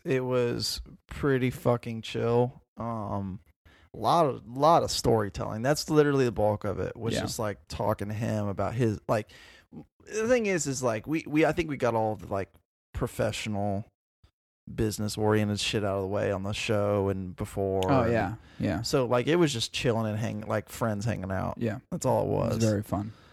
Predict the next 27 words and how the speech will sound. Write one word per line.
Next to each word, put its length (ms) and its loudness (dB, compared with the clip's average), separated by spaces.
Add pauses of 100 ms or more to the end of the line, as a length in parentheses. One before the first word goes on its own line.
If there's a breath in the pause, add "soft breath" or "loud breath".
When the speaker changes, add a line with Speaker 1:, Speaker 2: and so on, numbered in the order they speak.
(200 soft breath)
Speaker 1:
And, 480 -2
uh, 140 0
like, 160 -4
talking 240 0
about 160 -2
family 300 -4
and 80 -4
whatnot. 560 -6
But, 120 -6
yeah, 260 4
I 60 2
mean, 220 -2
it 60 0
was, 520 -2
it 200 -2
was 200 -2
pretty 240 -4
fucking 340 -4
legit, 500 -2
and 100 -18
tried 280 -4
some 220 -8
fucking 480 -6
really 220 -6
good 200 -6
whiskeys. 720 -6 (720)
Uh, 720 -6